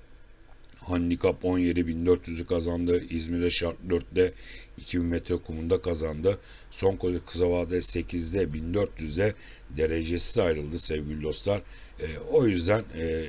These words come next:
aldatmasın bizi son koşusu. E, üçü ilk şans vereceğim atım olacak. Kazanmaya yakın görüyorum. İkinci atım dört numara May Sultan olacak.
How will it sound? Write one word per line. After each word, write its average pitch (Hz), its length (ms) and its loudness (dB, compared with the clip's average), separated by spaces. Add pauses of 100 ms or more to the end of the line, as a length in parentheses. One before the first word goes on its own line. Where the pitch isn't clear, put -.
(880)
aldatmasın 101 680 4
bizi 76 160 -4
son 92 280 0
koşusu. 92 520 0 (480)
E, 85 140 0
üçü - 560 4 (200)
ilk 123 200 4
şans 98 420 4
vereceğim 92 500 4
atım 92 260 -2
olacak. 87 440 2
Kazanmaya 85 520 -2
yakın 82 360 -2
görüyorum. 78 420 -2 (420)
İkinci 123 420 2
atım 127 320 2
dört 123 260 6
numara 104 260 0
May 95 240 4
Sultan 107 420 -2
olacak. 101 440 2